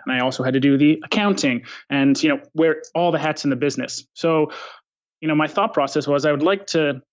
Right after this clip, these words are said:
dive into something like a more like a productized service, 'cause I feel like I can provide good service for people, but I need s-, a different business model. I need something where I can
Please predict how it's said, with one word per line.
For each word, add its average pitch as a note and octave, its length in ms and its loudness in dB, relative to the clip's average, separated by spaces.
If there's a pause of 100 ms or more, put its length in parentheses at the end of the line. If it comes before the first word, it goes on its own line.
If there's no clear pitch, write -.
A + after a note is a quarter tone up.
(200)
dive D#3 260 -2
into D3+ 160 0
something D3 320 -2
like C#3 180 -2
a C3+ 40 -2
more D3 360 2
like C3+ 220 0
a C3 80 0
productized C3+ 680 -2
service, - 460 -6 (200)
'cause - 140 -12
I C3 80 -2
feel A3 340 0
like D3+ 200 2
I C#3+ 80 0
can C#3 280 -2 (340)
provide E3+ 340 -2
good D3+ 140 0
service F#3+ 240 0
for C3+ 100 -8
people, C3 220 0
but C3 200 0 (100)
I F3+ 100 -4
need A3 300 2 (180)
s-, - 220 -10
a C3+ 80 -2
different F3 300 -2
business B2+ 300 0
model. B2+ 280 2
I B2+ 60 2
need F3 200 2
something D3 320 0
where C3+ 120 4
I B2+ 100 2
can B2+ 260 0